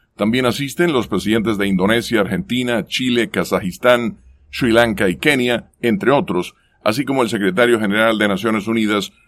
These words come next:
Antonio Guterres. La mayoría de los países de Europa Occidental y aliados de Estados Unidos enviaron a funcionarios de menor rango al foro. Guterres destacó el potencial de la iniciativa del cinturón y la ruta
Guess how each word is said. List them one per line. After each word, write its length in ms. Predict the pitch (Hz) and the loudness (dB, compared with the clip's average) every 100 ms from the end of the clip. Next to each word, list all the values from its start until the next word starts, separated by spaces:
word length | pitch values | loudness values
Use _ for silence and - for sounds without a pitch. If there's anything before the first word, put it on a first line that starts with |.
| _ | _
Antonio 440 | 107 104 104 110 95 | 0 0 2 0 0
Guterres. 600 | 98 95 127 - - - | 0 4 4 2 -10 -2
La 100 | 110 | 0
mayoría 400 | 113 113 127 127 | 2 4 4 4
de 60 | 117 | 4
los 160 | 104 | 2
países 400 | 110 120 120 117 | 2 2 2 0
de 60 | 110 | 2
Europa 280 | 110 107 117 | 4 4 2
Occidental 640 | 101 120 104 120 127 131 | 0 0 2 4 4 2
y 120 | 110 | 0
aliados 420 | 110 110 120 113 107 | 2 4 4 2 0
de 80 | |
Estados 380 | 98 117 113 113 | -2 2 2 2
Unidos 340 | 143 135 147 131 | -2 -2 -2 -2
enviaron 400 | 104 107 113 110 | 2 4 4 2
a 60 | |
funcionarios 580 | 104 95 98 107 107 98 | 0 -2 0 2 2 2
de 80 | 98 | 2
menor 320 | 92 98 98 | 2 2 2
rango 320 | 117 110 107 | 2 2 0
al 80 | 104 | 0
foro. 440 | 123 131 - - _ _ _ | 2 2 2 -6 _ _ _
Guterres 640 | 85 - 131 117 147 - _ _ | -8 4 4 6 0 -4 _ _
destacó 460 | - 90 92 87 110 | -6 -4 -4 0 0
el 100 | 98 | 0
potencial 520 | 98 95 90 127 123 | -2 -2 0 0 2
de 100 | 113 | 2
la 80 | 101 | 0
iniciativa 580 | 101 95 123 127 120 104 | -2 -4 -6 -2 0 0
del 140 | 95 | 0
cinturón 480 | 101 90 95 110 110 | -2 -2 2 2 2
y 80 | 95 | 0
la 100 | 90 | 0
ruta 400 | 131 101 120 | -2 2 0